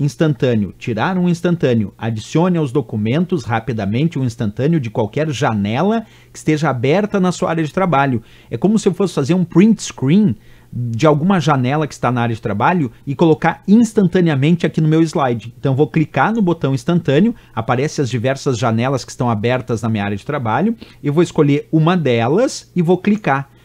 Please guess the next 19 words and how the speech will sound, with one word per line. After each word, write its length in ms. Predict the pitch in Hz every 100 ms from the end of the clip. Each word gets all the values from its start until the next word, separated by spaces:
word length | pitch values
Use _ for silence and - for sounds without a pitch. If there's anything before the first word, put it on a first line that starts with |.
| -
E 60 |
aí 100 | 143
percebe 440 | 165 180 - 170 165
que 160 | -
instantaneamente 1120 | 226 277 226 196 185 156 117 120 208 214 135 - - 131
ele 200 | 151 202
inseriu 560 | 196 165 139 208 220 -
esta 440 | 175 175 - 131
janela, 800 | 113 143 117 127 214 190 110 -
que 80 | 117
no 80 | 117
meu 140 | 117
caso 320 | 113 113 113
aqui 160 | 120 123
é 40 |
do 80 | 117
bloco 300 | 104 101 98
de 120 | 101
notas, 540 | 98 110 202 - -